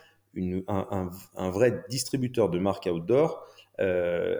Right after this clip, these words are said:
en vendant de la gamme du produit de l'année. Et, et, et le côté fin de série devenait simplement accessoire. Et donc, quand on change de positionnement comme ça, c'est quand même radical, même si ça s'est pas fait en un an, euh,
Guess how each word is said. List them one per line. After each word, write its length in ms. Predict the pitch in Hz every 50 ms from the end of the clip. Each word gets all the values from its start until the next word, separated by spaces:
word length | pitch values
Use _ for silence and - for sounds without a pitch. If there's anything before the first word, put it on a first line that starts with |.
| - -
en 120 | - 107 90
vendant 260 | 95 101 95 131 143
de 80 | 120
la 80 | 92 85
gamme 280 | 82 87 120 127 113 87
du 100 | 85 87
produit 280 | - - 98 110 120
de 140 | 101 90 87
l'année. 300 | 95 104 104 90 82 78 - -
Et, 120 | 90 85
et, 320 | 85 82 90 90 87 87 90
et 40 | 90
le 520 | 87 87 87 87 87 90 90 87 90 92
côté 260 | - - 98 - 104
fin 160 | 92 - 107
de 60 | 98 -
série 280 | - - 104 123 139
devenait 340 | 123 107 92 98 110 131 143
simplement 520 | - - 104 85 - 98 107 127 123 - -
accessoire. 600 | - 117 - - - 95 - - - 82 - - _ _ - - - - - - _ _ -
Et 60 | 117
donc, 240 | 127 156 135 - -
quand 220 | 147 151 147 -
on 80 | 151 139
change 520 | - - 180 180 175 139 107 90 85 - - - _ _ _ -
de 140 | - 95
positionnement 400 | 90 - 101 92 - 101 104 98
comme 120 | 92 104 104
ça, 140 | - 226 175
c'est 60 | -
quand 100 | - -
même 100 | 85 85
radical, 440 | - - 90 95 92 - 196 214 151
même 100 | 104 95
si 140 | - 101
ça 120 | 92 - 90
s'est 160 | - - 82
pas 100 | - 95
fait 120 | - -
en 160 | 101 90 90 90
un 160 | 87 92 113
an, 180 | 147 196 - - - - - - - _ _ _ -
euh, 400 | - 101 98 95 92 92 98 104